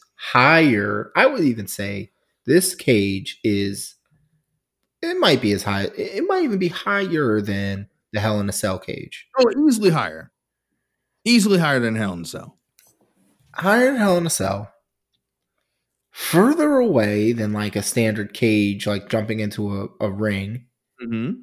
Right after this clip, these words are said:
Speaker 1: So you gotta make sure you clear that distance, and you're so high. You're so high. And when you jump from that height, you better either be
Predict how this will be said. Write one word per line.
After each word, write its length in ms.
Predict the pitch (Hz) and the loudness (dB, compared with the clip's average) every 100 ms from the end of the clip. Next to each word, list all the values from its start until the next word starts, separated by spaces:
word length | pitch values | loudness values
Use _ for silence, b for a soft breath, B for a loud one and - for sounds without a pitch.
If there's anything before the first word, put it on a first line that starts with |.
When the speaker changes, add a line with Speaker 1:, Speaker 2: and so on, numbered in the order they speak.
| _ | _
Speaker 1:
So 140 | - 185 | 0 4
you 80 | 247 | 6
gotta 240 | 214 147 | 4 4
make 200 | 143 139 | 2 2
sure 140 | - | 2
you 160 | 123 101 | 2 2
clear 540 | - - - 196 226 | -4 -8 -2 2 2
that 340 | 214 170 165 - | 2 -2 -4 -2
distance, 720 | 117 - - 95 110 - - _ _ _ _ _ _ _ _ - | -2 -2 -8 -8 -10 -14 -18 _ _ _ _ _ _ _ _ -4
and 400 | 160 202 208 185 | 0 2 2 0
you're 460 | 143 135 117 - - | 0 0 -2 -6 -10
so 920 | - - - - - 147 151 160 135 107 | -6 -4 -4 -6 -8 2 4 4 2 -4
high. 500 | 101 101 78 - - _ _ _ _ _ _ - | -6 -6 -6 -10 -14 _ _ _ _ _ _ -10
You're 200 | 123 127 | -8 -6
so 1300 | - - - - 131 135 135 131 127 113 92 65 _ _ _ | -6 -6 -6 -2 0 2 2 0 0 0 -2 -4 _ _ _
high. 840 | - 113 120 123 117 101 90 - - b b b b - | -14 -6 -2 0 0 0 -2 -4 -14 b b b b 0
And 580 | 127 117 113 107 101 b b | 2 2 0 -2 -6 b b
when 300 | - 110 104 | -4 0 0
you 260 | 143 226 - | 0 0 -2
jump 480 | - 151 170 185 - | -2 0 0 -2 -8
from 300 | - 104 101 | -6 -2 0
that 280 | 127 151 - | 0 -2 -6
height, 540 | - - 117 95 - | -12 -4 -2 -2 -4
you 200 | 113 147 | -4 -2
better 380 | 180 156 131 113 | 2 2 2 0
either 280 | - 107 104 | -4 -6 -8
be 340 | 101 98 95 | -8 -8 -10